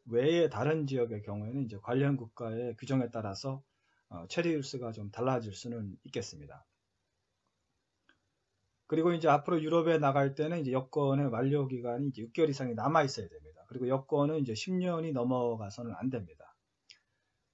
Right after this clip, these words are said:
어, 그런데 이제 이러한 규정들은 이제 아일랜드에는 적용이 되지가 않습니다. 아일랜드는 이제 영국하고,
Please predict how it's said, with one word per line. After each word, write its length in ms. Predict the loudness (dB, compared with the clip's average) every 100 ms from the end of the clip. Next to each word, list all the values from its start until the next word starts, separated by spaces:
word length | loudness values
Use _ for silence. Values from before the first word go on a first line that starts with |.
| _
어, 580 | -10 -8 -6 -8 -8 -8
그런데 260 | -2 0 2
이제 140 | 2
이러한 380 | 2 6 6 4
규정들은 680 | 0 0 0 0 -2 -2 -2
이제 140 | 2
아일랜드에는 760 | 4 6 4 4 0 -2 -2 -4
적용이 380 | -4 -2 -2 -2
되지가 380 | -8 -12 -12
않습니다. 720 | -10 -8 -10 -12 -16 -20 -20 -20 _ _
아일랜드는 680 | 0 4 6 6 4 0 0
이제 120 | 0
영국하고, 760 | 2 2 2 2 2 4 2